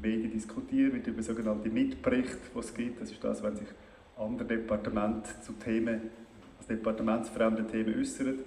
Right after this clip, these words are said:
unterstützend oder ablehnend und, und, äh, eben solche, solche Mitberichte oder einfach allgemein sie mit Notizen auf die Sitzung vorzubereiten, das ist der, der andere Teil.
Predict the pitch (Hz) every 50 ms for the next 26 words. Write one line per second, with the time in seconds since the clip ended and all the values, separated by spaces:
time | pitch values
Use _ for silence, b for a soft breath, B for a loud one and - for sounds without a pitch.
0 | B B B B B B B B - - 120 110 110 - - - - 127 127 -
1 | - - - 123 107 110 107 107 113 110 113 113 - 120 113 113 117 113 113 113
2 | 110 - - 113 113 110 - - B B B B B B B - - 113 110 107
3 | 110 107 104 104 104 104 - - 101 - - - - - - - - - - -
4 | - - - - - - - 123 127 113 107 107 - - - - - 113 110 -
5 | - 113 107 107 - - 113 120 127 127 - - 123 127 123 - - 110 107 104
6 | 104 104 - - 113 117 123 123 131 123 117 113 113 113 110 - 123 127 - B
7 | B B B B B B - - 131 127 127 113 110 110 - 127 123 - - -
8 | 120 117 117 - - 117 - 113 117 - - - 120 - - 117 113 113 - -
9 | - 120 113 107 107 107 107 - 110 104 104 110 110 - - 113 107 107 - -
10 | - - - - 107 104 104 - - - - - - - -